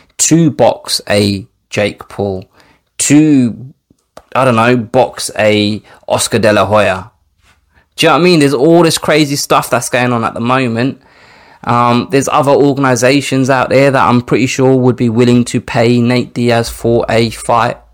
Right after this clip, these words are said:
in their organization. I mean, he could probably command a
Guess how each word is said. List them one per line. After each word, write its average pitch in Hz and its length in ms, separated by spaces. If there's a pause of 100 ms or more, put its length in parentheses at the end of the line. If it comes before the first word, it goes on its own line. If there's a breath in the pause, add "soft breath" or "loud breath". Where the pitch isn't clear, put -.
in 117 180
their 117 120
organization. 117 880 (720 loud breath)
I 180 140
mean, 180 180 (160)
he 220 240
could 220 160
probably 165 420
command 143 560
a 120 180